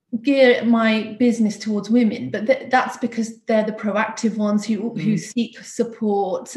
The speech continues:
Speaker 1: And, you know, I don't think I've ever had an inquiry from a man. It,
Speaker 2: Mm.
Speaker 1: it's always the woman, but then oftentimes then the men absolutely want to get involved. So I definitely work with couples as well.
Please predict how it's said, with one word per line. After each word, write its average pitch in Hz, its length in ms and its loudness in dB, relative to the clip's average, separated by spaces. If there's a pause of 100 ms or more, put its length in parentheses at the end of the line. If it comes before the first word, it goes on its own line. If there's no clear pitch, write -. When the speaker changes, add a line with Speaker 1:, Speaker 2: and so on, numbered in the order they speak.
Speaker 1:
And, 196 380 -6 (400)
you 220 100 0
know, 185 260 -4 (560)
I 214 80 -2
don't 226 280 2
think 311 140 0
I've - 220 0
ever 214 240 2
had 214 240 -4
an 220 80 0
inquiry 247 560 0
from 262 240 -4
a 254 60 0
man. 269 500 0 (340)
It, 151 220 -4
Speaker 2:
Mm. 156 40 -10
Speaker 1:
it's - 240 -8
always 247 220 2
the 269 100 -2
woman, 214 400 2
but 240 160 2
then 233 380 2 (120)
oftentimes 214 720 0
then 208 400 0
the 214 80 -2
men 208 340 4
absolutely 202 520 -6
want 202 200 -8
to - 60 -20
get - 140 -6
involved. 190 540 -4
So 202 340 -2
I 202 120 -2
definitely 202 540 -4
work 196 240 -2
with - 140 -16
couples 190 460 -12
as 180 140 -14
well. 180 420 -6